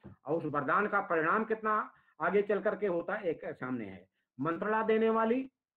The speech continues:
आप देखिए जो है हर काम में, अब, अ, अगर घर गृहस्थी को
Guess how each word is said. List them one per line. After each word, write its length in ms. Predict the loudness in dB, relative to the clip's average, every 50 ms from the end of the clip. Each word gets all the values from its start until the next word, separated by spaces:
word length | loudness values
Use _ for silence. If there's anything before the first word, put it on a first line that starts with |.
| _ _ _ _ _
आप 120 | -12 -12 -6
देखिए 540 | -4 -4 -4 -4 -2 -2 -2 -2 -2 -4 -12 _ _ _ _ _ -12
जो 180 | -4 0 2 2
है 180 | 2 2 0 -2
हर 180 | -2 0 0 0
काम 280 | 2 2 4 4 4 2
में, 340 | 0 -2 -2 -4 -8 -12 _ _ _ _ _ _ _ _ _ -20
अब, 260 | -20 -20 -20 -20 -20 _ _ _ _ _ _ _ _ _
अ, 400 | -16 -14 -12 -12 -12 -12 -14 -12 -6 -2
अगर 360 | 0 2 2 2 0 -2 -8 -12 -12
घर 400 | -12 -12 -10 -6 -2 0 0 0
गृहस्थी 460 | 2 2 2 2 2 4 4 4 4
को 340 | 4 2 0 0 0 -4